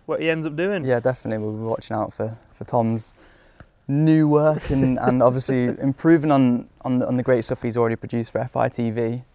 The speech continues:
Speaker 2: Um, but on, on that, on that kind of thought with tra-, obviously travelling back to the U K, it's not long till, till you get your,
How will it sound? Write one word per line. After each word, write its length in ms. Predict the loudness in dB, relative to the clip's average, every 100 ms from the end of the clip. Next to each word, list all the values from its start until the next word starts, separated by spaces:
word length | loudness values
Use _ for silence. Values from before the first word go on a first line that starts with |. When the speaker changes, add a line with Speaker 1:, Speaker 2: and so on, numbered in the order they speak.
| -4
Speaker 2:
Um, 320 | 0 0 -4 -10 -8 2
but 80 | 4
on, 180 | 4
on 180 | 0 0
that, 160 | -2 -6
on 160 | -4 -4
that 120 | -4
kind 120 | -8
of 80 | -10
thought 460 | -10 -8 -6 -6 -10 _ _ _ -10
with 580 | -4 -2 -4 -10 -20 -20 _ _
tra-, 120 | -4 -4
obviously 200 | -4 -6
travelling 320 | -4 -2 -4
back 120 | -6
to 120 | -8
the 100 | -6
U 60 | -6
K, 280 | -6 -6 -8
it's 160 | -10
not 140 | -8 -6
long 200 | -6 -6
till, 380 | -4 -4 -4 -8 -16
till 120 | -12 -6
you 160 | -6
get 160 | -6 -4
your, 300 | -4 -4